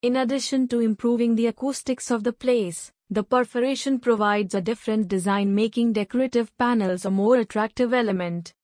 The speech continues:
Sublimed wood. It is an excellent option that provides a warmer atmosphere to any space.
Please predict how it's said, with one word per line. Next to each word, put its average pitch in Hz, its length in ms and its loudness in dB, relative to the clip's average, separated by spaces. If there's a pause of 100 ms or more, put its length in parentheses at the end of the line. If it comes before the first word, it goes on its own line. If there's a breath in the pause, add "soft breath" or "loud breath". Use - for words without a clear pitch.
(560)
Sublimed 226 680 0
wood. 220 400 -2 (640)
It 240 160 0
is 240 100 0
an 247 140 2
excellent 247 500 -2
option 233 400 -2
that 190 240 0
provides 196 540 -2
a 214 80 0
warmer 240 400 0
atmosphere 226 640 -2
to 214 180 -2
any 214 220 2
space. 196 720 -4